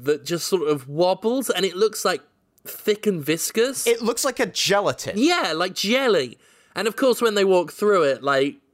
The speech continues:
Speaker 1: it just looks awful.
Speaker 2: Yeah.
Speaker 1: 'Cause they just, you know, clip through the fucking thing.
Speaker 2: <laughs> It's, yes, it's very, very bad and totally not convincing.
Speaker 1: It just doesn't look like a teleportation effect.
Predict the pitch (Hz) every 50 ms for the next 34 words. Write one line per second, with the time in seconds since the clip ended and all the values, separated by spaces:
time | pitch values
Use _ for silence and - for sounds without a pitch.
0 | _ _ - 156 151 - 139 - 160 135 - 156 156 127 131 - 143 139 139 127
1 | - - - - - - _ _ _ _ _ _ _ _ _ _ 131 139 123 -
2 | - _ _ - 151 143 143 151 143 131 135 151 143 - - - - - - -
3 | - - - 151 151 135 120 113 110 - _ - - - 151 143 - - - 160
4 | 160 156 143 131 - - 160 143 - - 170 139 123 - 160 156 139 131 131 -
5 | 127 - - - 466 453 - - 453 440 - _ 453 370 - _ _ - - _
6 | _ - _ _ _ _ _ - - - - - - - 156 151 151 - - 185
7 | 170 - - 151 135 - 131 127 151 151 151 139 127 113 117 104 95 90 87 90
8 | - - - - _ _ _ _ - 104 101 95 98 95 92 - 135 131 127 127
9 | 123 120 113 110 107 101 98 - - 113 78 67 69 76 - - - 151 151 190
10 | 196 - - 220 214 196 220 175 165 180 214 208 - 175 180 175 - 175 147 -
11 | 185 170 160 160 151 - 160 151 147 143 - 165 160 165 156 - - 135 123 117
12 | - - 131 117 107 _ - - -